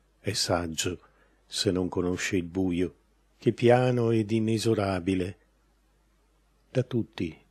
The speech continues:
lo separa. Strano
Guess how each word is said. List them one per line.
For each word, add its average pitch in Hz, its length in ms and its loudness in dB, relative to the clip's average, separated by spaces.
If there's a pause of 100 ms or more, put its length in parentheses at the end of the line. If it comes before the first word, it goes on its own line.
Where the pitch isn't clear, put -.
(180)
lo 92 180 -4
separa. 90 720 -2 (1400)
Strano 85 1000 -4